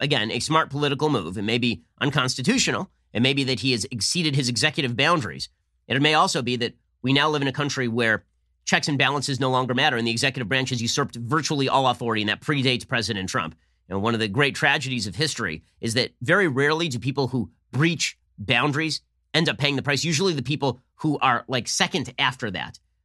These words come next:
Right? U-, usually the government is given inordinate powers, and then the person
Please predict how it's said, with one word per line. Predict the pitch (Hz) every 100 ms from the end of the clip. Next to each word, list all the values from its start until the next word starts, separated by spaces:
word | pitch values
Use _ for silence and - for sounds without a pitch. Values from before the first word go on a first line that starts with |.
| _ -
Right? | 139
U-, | 170
usually | 190 202 202 190 147 -
the | 156
government | 160 165 165
is | 127
given | 107 143
inordinate | 127 135 143 147 -
powers, | 123 131 151
and | 139
then | 143
the | 127
person | 170 156 139 104